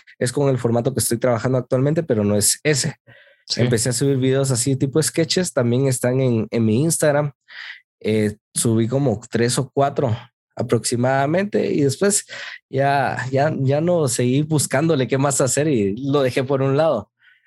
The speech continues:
Speaker 1: También abrí otro canal de YouTube. <laughs> Que ese, ese sí está en, en YouTube, lo pueden ir a ver. Eh, se llama Cine Adicto.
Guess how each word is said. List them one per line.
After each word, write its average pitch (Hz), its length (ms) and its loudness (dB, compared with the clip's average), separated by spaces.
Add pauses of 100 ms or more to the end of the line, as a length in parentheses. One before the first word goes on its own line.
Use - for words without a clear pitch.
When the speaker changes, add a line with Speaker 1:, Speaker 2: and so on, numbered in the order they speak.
(680)
Speaker 1:
También 135 380 2
abrí 139 280 2
otro 143 340 0
canal 143 300 0
de 143 140 2
YouTube. 156 440 0
<laughs> - 40 -20 (1300)
Que 147 80 -2
ese, 165 240 0
ese 175 180 0
sí 180 140 0
está 165 420 0
en, 139 240 -2
en 135 140 0
YouTube, 156 400 0
lo 147 160 -2
pueden 139 220 2
ir 151 120 0
a 143 120 2
ver. 175 400 0
Eh, 107 260 2
se 101 180 -4
llama 123 280 2
Cine 147 420 0
Adicto. 117 600 -2